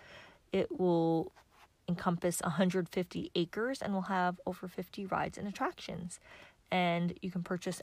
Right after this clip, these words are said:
annual passes, I believe, now, and they start at one hundred twenty dollars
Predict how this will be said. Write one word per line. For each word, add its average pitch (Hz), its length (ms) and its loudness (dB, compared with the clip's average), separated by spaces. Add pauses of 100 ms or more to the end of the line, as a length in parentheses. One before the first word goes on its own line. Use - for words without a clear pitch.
annual 170 300 0
passes, - 440 0
I 165 80 6
believe, 165 300 0
now, 170 640 4
and 160 380 -2
they 160 160 -4
start 165 280 -4
at 160 160 -2
one 165 220 -4
hundred 170 300 -4
twenty 160 260 -6
dollars 160 480 -6